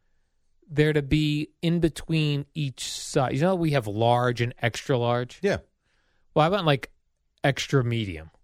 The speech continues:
Speaker 2: Isn't that large?
Speaker 1: No, 'cause large is too big, medium's too small.
Speaker 2: I think it depends on the, on the company.
Speaker 1: I want extra medium.
Speaker 2: Like, I think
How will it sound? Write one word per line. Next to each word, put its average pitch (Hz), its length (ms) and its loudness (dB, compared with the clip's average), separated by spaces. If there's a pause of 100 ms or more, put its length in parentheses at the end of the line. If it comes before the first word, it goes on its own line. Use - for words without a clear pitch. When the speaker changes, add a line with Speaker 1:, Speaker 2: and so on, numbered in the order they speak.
(1300)
Speaker 2:
Isn't 110 120 -10
that 101 140 -8
large? 123 440 -4 (520)
Speaker 1:
No, 147 520 2
'cause 123 180 0
large 147 340 2
is 135 120 -2
too 180 180 2
big, 117 280 0
medium's 131 500 -2
too 139 160 -2
small. 131 340 -2
Speaker 2:
I 98 40 -14
think 180 160 -4
it 208 100 -6
depends - 420 -8
on 131 140 -4
the, 98 100 -8 (140)
on 110 140 -6
the 98 80 -4
company. 76 600 -10 (120)
Speaker 1:
I 120 120 4
want 127 260 0
extra 123 360 0
medium. 107 440 -2 (220)
Speaker 2:
Like, 139 120 0
I 156 80 4
think 190 400 -2